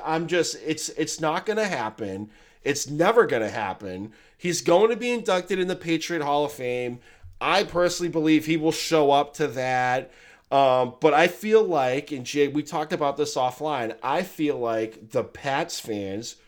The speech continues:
should get used to the idea that Tom Brady's relationship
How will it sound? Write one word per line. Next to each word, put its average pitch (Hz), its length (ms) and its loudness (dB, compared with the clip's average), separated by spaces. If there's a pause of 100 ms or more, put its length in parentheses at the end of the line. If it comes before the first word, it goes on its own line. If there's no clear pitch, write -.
should 139 340 -4
get 123 220 -2
used 120 420 -4
to 190 80 -12
the 214 200 4
idea 226 720 2 (300)
that 110 200 -2
Tom 170 360 -2
Brady's 185 440 -2
relationship 147 960 0